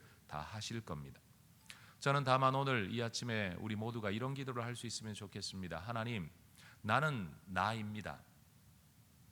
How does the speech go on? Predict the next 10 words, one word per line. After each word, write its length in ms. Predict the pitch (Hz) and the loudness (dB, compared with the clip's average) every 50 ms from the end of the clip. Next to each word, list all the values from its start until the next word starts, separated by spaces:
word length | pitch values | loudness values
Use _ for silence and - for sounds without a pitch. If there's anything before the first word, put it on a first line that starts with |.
| - - - - - - | -20 -20 -20 -16 -8 -4
어쩔 320 | 160 160 160 - 180 175 | -4 -2 0 0 0 0
수가 280 | 170 - 170 151 139 131 | 0 -2 -4 -2 -2 -2
없이 200 | 127 - - 127 | -2 -2 -4 -4
하나님, 360 | 123 127 127 123 123 120 104 | -2 -2 -2 -2 -2 -2 -2
나는 360 | 101 110 120 120 113 104 92 | 0 0 0 0 0 -2 0
나입니다. 920 | 87 92 110 123 131 135 135 131 - - - 101 101 101 98 87 80 73 67 - - - - - - - - - - | 2 4 4 4 4 2 0 -6 -10 -8 -6 -6 -4 -4 -4 -6 -6 -10 -12 -14 -20 -20 -20 -20 -20 -20 -20 -12 -6
이것 300 | 120 117 117 123 117 - | -4 0 0 0 -2 -2
때문에 440 | - 131 139 151 156 143 131 110 107 | -4 -4 -2 -2 -2 -2 -2 0 0
여기까지 500 | 113 123 131 120 - 120 110 104 107 113 | 0 -2 -2 -4 -2 -2 -2 -2 -2 -4
왔는데 560 | 98 87 85 87 90 95 92 78 76 73 | -4 -4 -2 -2 -4 -4 -4 -6 -6 -8